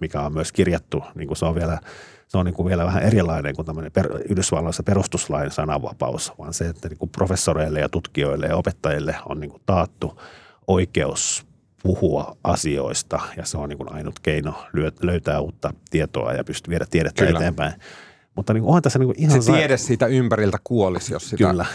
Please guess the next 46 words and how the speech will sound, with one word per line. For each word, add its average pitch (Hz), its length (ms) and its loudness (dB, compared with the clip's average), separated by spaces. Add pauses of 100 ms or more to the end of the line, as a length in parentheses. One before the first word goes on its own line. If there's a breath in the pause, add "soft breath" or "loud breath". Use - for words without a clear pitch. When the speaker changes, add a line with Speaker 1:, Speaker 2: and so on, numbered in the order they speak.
(100)
Speaker 1:
ja 196 80 2
Speaker 2:
se 156 60 0
Speaker 1:
se 202 60 6
Speaker 2:
on 202 60 4
Speaker 1:
on 196 60 4
Speaker 2:
se 196 80 4
Speaker 1:
niinku, - 160 4
Speaker 2:
ajatus. 180 280 0
Speaker 1:
ja 80 80 0
tää 87 160 2
on 87 80 2
joskus - 500 -2
Yhdysvalloista 80 540 0
tuhat - 180 -2
yhdeksänsataaluvun 71 480 -4
alussa. - 320 -4
Tää - 100 0
on 82 100 -2
sinne 71 220 -8
kirjattu 87 380 0
erilaisiin 78 500 -2 (560 loud breath)
sil-, 85 520 -2 (120)
tai 80 120 -8
tää 82 120 -2
on 78 100 0
jossain 71 260 -2
laissakin 78 420 -4
siellä. - 280 -2 (880 loud breath)
Mutta 143 260 6
onhan 151 160 4
tää 135 140 4
sit - 160 -4
niinku 127 500 2
jotenkin 113 280 2
ihan 127 260 6
absurdia, 95 580 4 (100)
että - 120 -6
siis - 80 -12
samaan 110 300 6
aikaan 92 320 2
niinku 90 140 2
tässä 85 320 2
viime, 92 260 4
viime 92 300 6
vuosina 87 540 4
niinku 76 300 -4